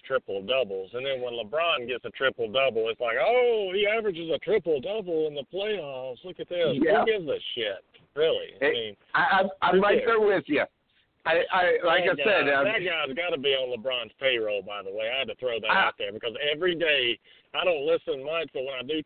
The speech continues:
Speaker 1: tune in, every day it's LeBron James, LeBron James.
Speaker 2: Thank you
Speaker 1: I'm
Speaker 2: very
Speaker 1: ready.
Speaker 2: much.
Speaker 1: Even, even when, uh, Golden State, what was it? Somebody lost the game, and, uh, or no, Cleveland, yeah, Cleveland lost the game, and LeBron was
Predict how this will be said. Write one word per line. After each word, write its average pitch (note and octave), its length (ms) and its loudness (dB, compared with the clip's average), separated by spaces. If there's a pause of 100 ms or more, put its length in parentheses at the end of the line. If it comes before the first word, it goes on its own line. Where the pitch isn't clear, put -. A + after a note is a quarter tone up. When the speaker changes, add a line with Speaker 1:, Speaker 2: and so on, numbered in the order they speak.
Speaker 1:
tune D#3+ 160 -2
in, D#3 320 0
every C3 160 0
day C3 240 2
it's G#2+ 160 -8
LeBron G#2 480 -10
James, F#2 480 -12
LeBron G2+ 560 -8
James. - 20 0
Speaker 2:
Thank F3 280 0
you G3+ 80 2
Speaker 1:
I'm F3+ 80 2
Speaker 2:
very - 340 4
Speaker 1:
ready. E3+ 60 4 (100)
Speaker 2:
much. C3+ 160 -2 (180)
Speaker 1:
Even, G#3+ 300 0
even A#3+ 400 2
when, G3 240 -8
uh, C#3+ 240 -6 (160)
Golden F3+ 380 -8 (100)
State, F#3 320 -2 (160)
what F#3 220 -8
was D3 260 -2
it? A2+ 180 -6 (460)
Somebody G#3 340 -2
lost C#3+ 400 0 (120)
the B2+ 60 -6
game, B2 500 -2 (500)
and, C3 320 -4
uh, A#2+ 280 -8
or D3 60 -6
no, C#3 400 0 (100)
Cleveland, F3+ 300 0
yeah, C#3+ 160 2
Cleveland F#3 360 0
lost E3+ 320 0
the C3 80 -6
game, E3+ 420 -4
and B2 260 -8
LeBron C3 560 -8
was A#2 160 -8